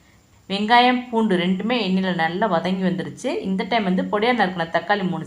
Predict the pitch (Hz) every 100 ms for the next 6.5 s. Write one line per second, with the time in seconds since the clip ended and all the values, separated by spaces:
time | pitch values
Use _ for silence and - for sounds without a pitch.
0 | - 156 143 - 151 226 381 - - -
1 | - - _ _ - - 247 - 262 277
2 | 226 214 302 220 - 214 214 - 139 143
3 | 139 - - - _ _ _ - _ 254
4 | 240 208 254 247 196 190 247 202 180 208
5 | 226 196 175 165 - 262 185 185 180 160
6 | 170 175 156 170 -